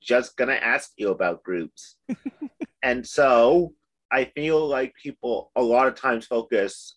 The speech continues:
Speaker 1: think about tutoring as one-to-one, which is aw-, which is, which is good. But what do you say to a, a person who says, "You know, I'm struggling, some of my friends are struggling as well."
Speaker 2: On this concept?
Speaker 1: On this
Speaker 2: Yeah.
Speaker 1: concept or X Y Z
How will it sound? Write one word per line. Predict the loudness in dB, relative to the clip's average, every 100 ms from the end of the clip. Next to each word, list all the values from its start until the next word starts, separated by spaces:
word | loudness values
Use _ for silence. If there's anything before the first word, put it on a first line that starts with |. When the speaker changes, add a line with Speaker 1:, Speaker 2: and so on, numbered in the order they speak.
| -6
Speaker 1:
think | -6 -4
about | 0 0 -2
tutoring | -4 -2 -2 -4
as | -4 -6
one-to-one, | -10 -6 -4 -2 -2
which | -4 -4
is | -2
aw-, | 2 2 0
which | 0 0 0
is, | -4 -6 _ _ -10
which | -8 -6
is | -6
good. | 2 4 4 0 _ _ _ _ _ _ _ _ _ _
But | 2 2 0 _ _
what | -2 0
do |
you | -2
say | -2 -2 -2
to | -2 -2 2
a, | 0 -2 _ _ _ _ _ _ -4
a | -4
person | -2 -4 -4 -10
who | -4
says, | -2 -2 -6 _ _ _ _ _ _
"You | -6
know, | 0 2 2
I'm | 2 0 -2
struggling, | -2 -2 -2 -8 -10
some | -8 -6
of | -2
my | -2
friends | -2 -2 -2 -4
are | -4
struggling | -2 -2 0 -2 -2 -4
as | -4
well." | 0 2 2 -2 -6 _
Speaker 2:
On | -6 -4
this | -6 -8
concept? | -4 -4 -2 0 0 0 -4 -4
Speaker 1:
On |
this | -4 -4
Speaker 2:
Yeah. | -2 -4
Speaker 1:
concept | -8 -10 -2
or | -2 -2 -2
X | -4 -4 0
Y | 2 0
Z | -2 -4 -4